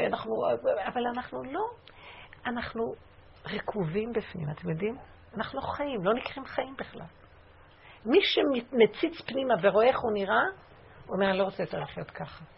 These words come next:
זה חיים אחרים לגמרי. זה חיים קטנים אמיתיים, ישרים, שזה נהנה,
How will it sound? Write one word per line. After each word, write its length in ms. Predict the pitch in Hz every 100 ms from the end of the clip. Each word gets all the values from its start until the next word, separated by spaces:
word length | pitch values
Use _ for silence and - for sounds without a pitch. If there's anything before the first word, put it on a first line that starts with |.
| -
זה 120 | 165
חיים 320 | - - 170 277
אחרים 340 | - 254 285
לגמרי. 480 | 302 285 294 254 156 - - - - - -
זה 60 | 151
חיים 200 | - 240
קטנים 460 | - - 202 233 240
אמיתיים, 600 | 185 180 - 180 160 160 - - - - - - -
ישרים, 560 | 214 - 214 180 170 151 156 - - - - - - - - -
שזה 500 | - - 202 147 190 185
נהנה, 380 | 226 233 269